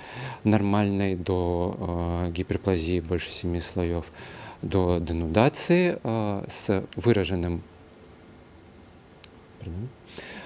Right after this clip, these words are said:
с выраженным, э, нарушением стратификации, э, увеличением ядерно-цитоплазматического соотношения. А, причём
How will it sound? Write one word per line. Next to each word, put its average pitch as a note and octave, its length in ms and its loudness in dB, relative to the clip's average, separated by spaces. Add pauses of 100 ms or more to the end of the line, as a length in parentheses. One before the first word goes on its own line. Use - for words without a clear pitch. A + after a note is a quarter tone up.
с - 380 2
выраженным, F#2+ 640 2 (960)
э, F#2 240 2
нарушением G2 480 4
стратификации, D3 1120 4
э, G#2 300 0 (600)
увеличением A2 460 6
ядерно-цитоплазматического F#2 1400 2
соотношения. E3 800 4 (1200)
А, G2 380 0 (300)
причём G#2 420 2